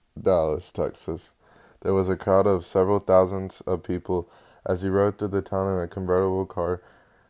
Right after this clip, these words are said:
As his car turned down Main Street at Dealey Plaza around twelve thirty P M, as the car passed the Texas School Book Depository,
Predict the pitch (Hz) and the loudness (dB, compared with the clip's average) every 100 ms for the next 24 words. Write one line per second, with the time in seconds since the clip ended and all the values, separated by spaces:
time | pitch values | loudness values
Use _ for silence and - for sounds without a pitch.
0 | - 98 92 90 107 101 104 107 101 95 | -4 -2 -2 -4 0 0 0 -4 -4 -2
1 | 95 95 92 92 90 - 90 87 - 92 | -2 -4 -4 -6 -8 -8 -6 -4 -2 -4
2 | - 90 87 92 92 - 92 90 87 87 | -2 -2 0 0 -2 -2 0 0 -2 -4
3 | 85 87 82 85 90 90 98 95 - 95 | -2 -4 -6 -4 -2 0 0 0 -2 -4
4 | 90 85 - 95 90 92 - 98 95 101 | -4 -6 -10 -8 -8 -6 -2 -2 0 -2
5 | 92 90 - 95 - 101 92 - - 92 | -2 -8 -6 -6 -6 -10 -12 -14 -8 -4
6 | 90 85 _ _ _ _ - 95 - 92 | -4 -6 _ _ _ _ -6 -4 -4 -8
7 | 90 92 92 90 87 - 90 87 85 87 | -4 -2 -2 -4 -12 -6 -4 -4 -4 -6